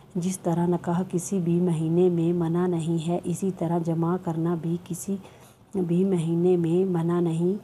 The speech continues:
चाहे वो मुहर्रम का महीना हो या कोई दूसरा महीना। लिहाजा नौ और दस मुहर्रम को हम बिस्तरी करना मना नहीं है, लिहाजा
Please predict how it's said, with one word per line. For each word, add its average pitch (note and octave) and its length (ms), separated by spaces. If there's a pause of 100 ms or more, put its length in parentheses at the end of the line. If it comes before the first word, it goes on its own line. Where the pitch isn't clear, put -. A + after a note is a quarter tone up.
(420)
चाहे F#3+ 260
वो E3 240
मुहर्रम F3 580
का F3 220
महीना E3+ 480
हो E3+ 260
या E3 260
कोई F3 300
दूसरा E3+ 400
महीना। E3+ 520
लिहाजा E3 500
नौ E3+ 280
और D#3+ 320
दस F#3 200
मुहर्रम E3 400
को F3 220
हम E3+ 220
बिस्तरी D#3+ 320
करना E3+ 420
मना E3+ 380
नहीं E3 340
है, E3 200
लिहाजा D#3+ 500